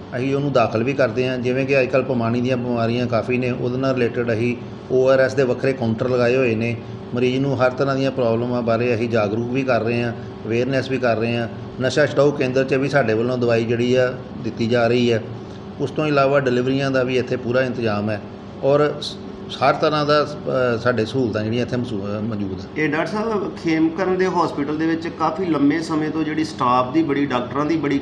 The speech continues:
Speaker 2: ਘਾਟ ਆ ਰਹੀ ਹੈ ਤੇ ਕਿੰਨੇ ਡਾਕਟਰ ਇਸ ਵੇਲੇ ਹਸਪੀਟਲ ਦੇ ਵਿੱਚ ਮੌਜੂਦ ਆ ਤੇ ਕਿਹੜੇ ਕਿਹੜੇ ਵਾਰ ਜਿਹੜਾ ਮਤਲਬ ਇੱਥੇ ਕੀ ਆਪਰੇਸ਼ਨ ਵੀ ਕੀਤੇ ਜਾਂਦੇ ਆ ਜਾਂ?
Speaker 1: ਦੇਖੋ, ਇਹ ਤਾਂ ਬਿਲਕੁਲ ਤੁਹਾਡੀ ਸੱਚੀ ਗੱਲ ਹੈ ਵੀ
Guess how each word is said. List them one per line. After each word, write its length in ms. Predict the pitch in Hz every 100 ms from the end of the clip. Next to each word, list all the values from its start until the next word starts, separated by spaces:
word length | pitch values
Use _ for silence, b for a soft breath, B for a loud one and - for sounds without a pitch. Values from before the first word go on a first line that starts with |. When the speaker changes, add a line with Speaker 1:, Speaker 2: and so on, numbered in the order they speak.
| 139
Speaker 2:
ਘਾਟ 240 | 123 107
ਆ 100 | 123
ਰਹੀ 180 | 135 151
ਹੈ 60 |
ਤੇ 120 | 156 175
ਕਿੰਨੇ 460 | - 185 190 196
ਡਾਕਟਰ 360 | 175 147 - 147
ਇਸ 300 | 147 139 143
ਵੇਲੇ 340 | 139 139 127 101 B B 131 135
ਹਸਪੀਟਲ 400 | - 123 131 127
ਦੇ 100 | 131
ਵਿੱਚ 220 | 127 135
ਮੌਜੂਦ 560 | 131 117 113 123 139
ਆ 80 | 139
ਤੇ 140 | 139 147
ਕਿਹੜੇ 340 | 131 147 160
ਕਿਹੜੇ 280 | - 147 147
ਵਾਰ 360 | 123 113 117
ਜਿਹੜਾ 280 | 120 127 127
ਮਤਲਬ 500 | 123 117 120 117 -
ਇੱਥੇ 220 | 117 123
ਕੀ 240 | 123 127 123
ਆਪਰੇਸ਼ਨ 460 | 117 117 104 120
ਵੀ 100 | 135
ਕੀਤੇ 280 | 139 127 131
ਜਾਂਦੇ 320 | 123 123 120
ਆ 120 | 127 123
ਜਾਂ? 160 | 123 117 113 - - - - - 151
Speaker 1:
ਦੇਖੋ, 420 | 151 180 170 -
ਇਹ 220 | 147 151 160
ਤਾਂ 140 | 165
ਬਿਲਕੁਲ 360 | 135 135 165 151
ਤੁਹਾਡੀ 260 | 156 113
ਸੱਚੀ 340 | 104 101 127 123
ਗੱਲ 220 | 123 123
ਹੈ 140 | 135
ਵੀ 180 | 135 147